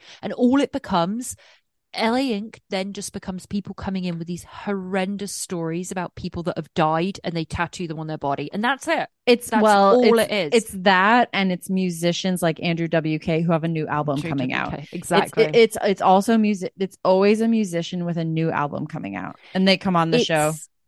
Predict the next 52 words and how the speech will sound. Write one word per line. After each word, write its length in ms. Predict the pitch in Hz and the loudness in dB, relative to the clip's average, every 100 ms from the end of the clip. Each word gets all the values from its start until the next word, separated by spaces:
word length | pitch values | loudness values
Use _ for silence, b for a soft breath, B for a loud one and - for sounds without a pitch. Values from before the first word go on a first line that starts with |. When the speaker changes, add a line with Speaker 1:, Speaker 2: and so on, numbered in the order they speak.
| _ _ | _ _
Speaker 2:
He 160 | 277 320 | 2 4
was 140 | 403 | 4
my 120 | 370 | 0
favorite 320 | - 240 185 | 2 2 2
tattoo, 320 | 180 165 - 165 | 2 0 0 -2
by 140 | 165 | 0
the 80 | 165 | 2
way, 160 | 165 | 0
'cause 160 | 180 233 | -2 -6
he 100 | 240 | -6
just 160 | 190 202 | -2 2
Speaker 1:
Oh, 40 | |
Speaker 2:
got 180 | 190 175 | 2 2
a 40 | |
Speaker 1:
the 60 | 170 | 0
Speaker 2:
line. 640 | 170 156 160 160 - 170 175 180 | 2 4 4 4 4 2 0 -6
Speaker 1:
line. 160 | - _ _ _ _ _ - | -10 _ _ _ _ _ -10
Oh, 100 | 208 | -4
but 180 | 214 190 | -2 -4
he's 260 | 208 185 | -6 -8
so 100 | - | -4
original. 580 | 151 135 127 - 120 113 | -4 -6 -10 -14 -12 -10
Just 180 | - - | -12 -10
gonna, 200 | - 160 | -8 -6
Speaker 2:
Oh, 160 | - 190 | -2 -2
Speaker 1:
whatever. 340 | 185 - - | -2 -8 -10
Speaker 2:
God. 300 | - - - 240 | -6 -4 0 0
Speaker 1:
He 80 | |
was, 140 | 233 226 | 0 -2
he 100 | 240 | -4
was 160 | 208 214 | -4 -4
like, 180 | 196 | -4
he 100 | - | -4
was 120 | 202 196 | -6 -4
like, 200 | 185 B B B B _ _ - | -6 B B B B _ _ 2
if 180 | 202 | 4
you're 100 | 214 | 2
familiar 320 | - 190 180 170 | 0 -4 -4 -2
with 120 | 156 | -2
Andrew 180 | 160 160 | -2 -2
W 200 | 160 156 | -4 -4
K, 200 | 160 - | -2 -2
and 80 | 160 | -4
he's 160 | 165 | -4
like, 160 | 160 B B B | -6 B B B
"You 160 | 202 202 | 4 6
know, 280 | 190 180 - 190 | 6 4 2 2
um, 520 | 185 170 165 156 147 _ B B _ - | 4 4 0 -4 -10 _ B B _ 2
I'm, 440 | 196 180 175 170 - _ _ _ | 4 4 2 -2 -8 _ _ _
like, 180 | 208 - - | -4 -2 -2
I'm, 140 | - - | -4 0
I, 100 | - | -2